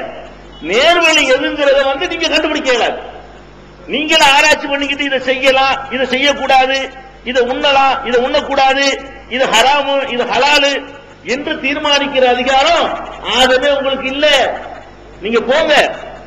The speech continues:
என்னிடமிருந்து உங்களுக்கு நேர்வழி வரும். ஃபமன் தபிய ஹுதாய, எனது நேர்வழியை யார் பின்பற்றுகிறாரோ,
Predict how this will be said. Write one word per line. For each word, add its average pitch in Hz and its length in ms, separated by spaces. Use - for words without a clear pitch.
என்னிடமிருந்து 320 720
உங்களுக்கு 285 340
நேர்வழி 240 380
வரும். 196 580
ஃபமன் 294 340
தபிய 285 320
ஹுதாய, 262 600
எனது 262 340
நேர்வழியை 269 520
யார் 240 260
பின்பற்றுகிறாரோ, 240 760